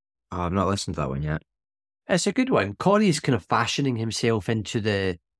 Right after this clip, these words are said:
Speaker 2: the Bitcoin policeman in that when he sees scammers who are kind of, you know, big V C scammers
Speaker 1: Mm-hmm.
Speaker 2: up to no good, he's calling them out.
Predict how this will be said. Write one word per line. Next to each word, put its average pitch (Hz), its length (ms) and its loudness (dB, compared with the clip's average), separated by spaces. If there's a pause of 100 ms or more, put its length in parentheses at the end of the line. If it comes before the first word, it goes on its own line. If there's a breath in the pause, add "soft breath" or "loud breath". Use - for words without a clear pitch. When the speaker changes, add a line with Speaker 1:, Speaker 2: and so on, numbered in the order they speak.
(280)
Speaker 2:
the 107 80 -4
Bitcoin 104 800 -2 (200)
policeman 120 720 0 (220)
in 113 220 0
that 107 140 0
when 113 120 -4
he 135 180 -2
sees 160 680 -2 (380)
scammers 120 880 -2 (420)
who 127 180 4
are 107 220 2
kind - 220 -8
of, 90 160 -8 (240)
you - 80 -2
know, 120 180 4 (640)
big 110 240 0
V 117 220 2
C 123 260 0
scammers 113 800 -4 (360)
Speaker 1:
Mm-hmm. 101 200 -6
Speaker 2:
up 120 220 0
to - 120 0
no 113 240 4
good, 101 300 2
he's - 240 -2
calling 110 480 0
them 101 120 -4
out. 101 200 -6